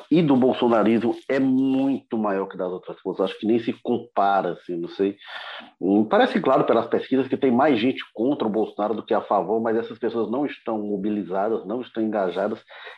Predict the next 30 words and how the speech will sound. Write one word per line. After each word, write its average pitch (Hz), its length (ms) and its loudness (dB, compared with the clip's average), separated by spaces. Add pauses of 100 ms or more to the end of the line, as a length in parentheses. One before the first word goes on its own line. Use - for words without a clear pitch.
E 127 120 2
essa 160 180 2
capacidade 160 460 0
de 131 80 -2
mobilização 120 800 0
é 131 120 -2
um 208 220 -4
trunfo 208 500 -4
muito 262 680 0
forte - 460 -6
pro 120 80 -8
Bolsonaro 104 440 -4
em 95 80 -8
campanha. 90 520 -8 (520)
Por 101 140 2
isso 123 220 2
que, 131 120 0 (520)
por 110 160 4
mais 131 200 2
que - 120 -4
o - 20 2
Bolsonaro 113 380 2
esteja 110 420 -2
aí 104 320 0 (100)
capenga 107 960 0
e 98 380 -2 (460)
com 110 120 2
esse 104 140 0
governo 104 340 4
realmente 104 560 2